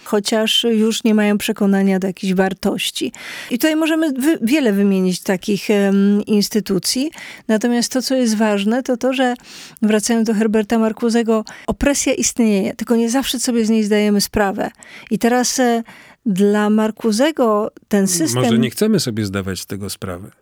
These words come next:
Speaker 2: Może słowo opresja jest brzydkie. <laughs> Takie budzi jakieś dziwne skojarzenia. Jak to kultura może być opresyjna? Jak to wychowanie może być opresyjne?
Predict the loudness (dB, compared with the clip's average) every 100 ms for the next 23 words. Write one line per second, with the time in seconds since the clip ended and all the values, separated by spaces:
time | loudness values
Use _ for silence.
0 | _ -4 -2 -2 -2 0 0 -2 0 -2
1 | -2 -4 -4 -6 -6 -6 -6 -14 -16 -16
2 | _ -16 -8 -8 -6 -6 -4 -4 -4 -4
3 | -4 -4 -2 -2 -4 -12 -14 -12 -8 -2
4 | 0 2 -2 0 -2 0 -2 -2 -4 -4
5 | -4 -4 -2 -2 -2 -4 -4 -4 -6 -10
6 | -6 -6 -4 -6 -6 -8 -6 -8 -8 -8
7 | -6 -6 -8 -10 -10 -8 -4 -2 -2 -2
8 | -4 -4 -6 -8 -10 -8 -8 -8 -8 -10
9 | -10 -14 -18 -20